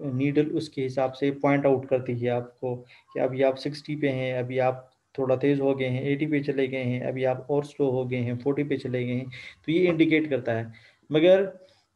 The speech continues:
अ, ये आप, ये record नहीं करता, ठीक है ना, इसमें कोई recording की वो नहीं है कि यानी अगर आप ये देखना चाहें कि मैं, मैंने जो पाँच किलोमीटर, अ, distance तय किया है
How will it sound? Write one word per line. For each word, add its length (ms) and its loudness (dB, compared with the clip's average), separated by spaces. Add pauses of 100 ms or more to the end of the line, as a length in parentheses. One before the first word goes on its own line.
(160)
अ, 80 6
ये 420 6
आप, 340 2
ये 240 8
record 400 6
नहीं 160 0
करता, 520 -2 (380)
ठीक 140 -12
है 100 -6
ना, 160 -10 (140)
इसमें 280 -4
कोई 140 6
recording 440 4
की 480 -2
वो 180 -4
नहीं 260 -8
है 220 -2 (520)
कि 280 2
यानी 160 0
अगर 280 2
आप 320 2 (400)
ये 160 6
देखना 320 2
चाहें 360 0
कि 180 -2
मैं, 360 0 (1200)
मैंने 340 0
जो 200 2
पाँच 360 -2
किलोमीटर, 480 -4 (440)
अ, 380 -8
distance 460 -10
तय 120 0
किया 280 -6
है 200 -8